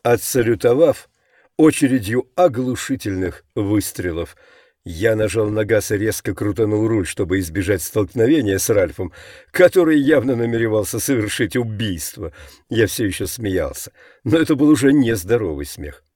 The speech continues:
Теперь он больше походил на стон.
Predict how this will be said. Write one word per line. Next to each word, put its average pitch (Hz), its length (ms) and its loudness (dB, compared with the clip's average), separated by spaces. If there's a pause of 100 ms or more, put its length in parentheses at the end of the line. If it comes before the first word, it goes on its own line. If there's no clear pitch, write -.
Теперь 113 360 0
он 107 120 0
больше 107 280 -2
походил 101 460 0 (200)
на 104 200 0
стон. 73 520 -6